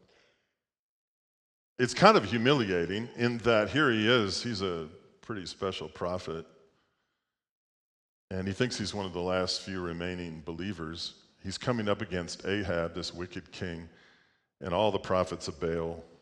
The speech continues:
They're gonna have a showdown in about two chapters, and he's now all alone being fed by these incredibly, uh, nasty birds. And, uh, he's told to hide.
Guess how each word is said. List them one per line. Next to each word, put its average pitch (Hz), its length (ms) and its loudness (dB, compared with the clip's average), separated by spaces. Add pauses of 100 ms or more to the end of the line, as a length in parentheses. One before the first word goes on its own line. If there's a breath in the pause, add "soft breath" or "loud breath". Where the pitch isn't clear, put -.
(120)
They're 101 80 -8
gonna 101 160 0
have 90 100 2
a 90 40 -4
showdown 95 500 2
in 92 80 -4
about 90 240 -2
two 107 160 -4
chapters, 90 600 -2 (420 loud breath)
and 101 260 0
he's - 480 -2
now 110 280 4
all 101 260 2
alone 95 380 -2
being 90 220 -6
fed 92 280 -2
by 90 100 2
these 87 320 -4 (640 soft breath)
incredibly, 90 720 -4 (400 soft breath)
uh, 87 140 -2
nasty 87 400 -2
birds. 82 480 -2 (840)
And, 107 300 -2
uh, 98 200 2
he's 107 200 -2
told 123 240 2
to 104 60 4
hide. 92 460 4